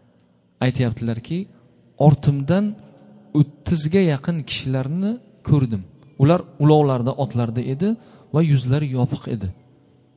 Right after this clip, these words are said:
Ularga duch kelganimda, ular menga qarab yaqin kelishdida", aytdi. Bittasi aytdiki, "Birodaringga, ya'ni sohibingga, Muhammad sallallohu alayhi vasallamga aytgin. Qad kafahul qital. Bizlar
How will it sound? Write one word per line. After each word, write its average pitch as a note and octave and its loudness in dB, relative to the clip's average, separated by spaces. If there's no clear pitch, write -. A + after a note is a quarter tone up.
Ularga D3+ 2
duch F3 6
kelganimda, B2+ 2
ular D3+ 4
menga C3+ 0
qarab D3 -4
yaqin A#2+ -2
kelishdida", C3 -2
aytdi. A2+ -4
Bittasi A2+ -4
aytdiki, B2 -6
"Birodaringga, B2 4
ya'ni B2 -4
sohibingga, A#2+ -4
Muhammad A#2 -4
sallallohu A2 -4
alayhi A2 -6
vasallamga A2+ -6
aytgin. A#2+ -2
Qad D3 4
kafahul D#3 2
qital. G2+ -4
Bizlar C#3 6